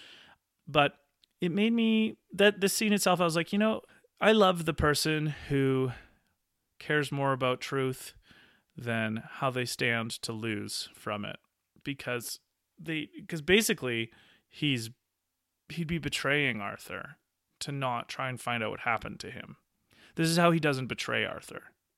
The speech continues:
is to stick to it. And again, it's great because I don't think he would have done this if Arthur hadn't challenged him like he did in that one moment a couple scenes previous on the street. But he, and he, like, he puts his brother out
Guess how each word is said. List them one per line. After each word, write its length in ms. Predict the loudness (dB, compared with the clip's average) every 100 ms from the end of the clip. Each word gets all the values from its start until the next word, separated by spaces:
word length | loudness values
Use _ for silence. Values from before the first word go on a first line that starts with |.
| -6
is 220 | -6 -4
to 100 | -6
stick 340 | -6 -6 -6 -6
to 220 | -8 -8
it. 160 | -10 -16 -20 -20 -20 _
And 200 | -4 -4 -10 -20 -20 _ -12
again, 340 | -2 2 2
it's 160 | -2 -6
great 340 | -2 0 0
because 220 | -4 -4
I 60 | -4
don't 200 | -4 -6
think 140 | -8
he 100 | -6
would 100 | -6
have 120 | -6
done 180 | -4 -4
this 180 | -4 -8
if 120 | -8
Arthur 260 | -8 -6 -8
hadn't 260 | -8 -8
challenged 520 | -8 -6 -6 -6 -8 -8
him 140 | -10
like 160 | -10 -12
he 120 | -12
did 200 | -10 -10
in 60 | -12
that 160 | -10
one 160 | -10 -10
moment 400 | -10 -10 -14 -18 _ _ _ _ -16
a 60 |
couple 220 | -14 -12
scenes 260 | -10 -10 -14
previous 640 | -10 -10 -8 -10 -10 -12 -14 _ -14
on 140 | -12
the 60 | -10
street. 380 | -8 -8 -10 -16 _ _ _ _ _ _ _ _ _
But 140 | 0 2
he, 100 | 8
and 100 | 8
he, 120 | 10
like, 200 | 6 4 -2
he 120 | 0
puts 280 | 4 4 4
his 120 | 0
brother 420 | 2 4 6 4 4
out 440 | 6 6 4 -4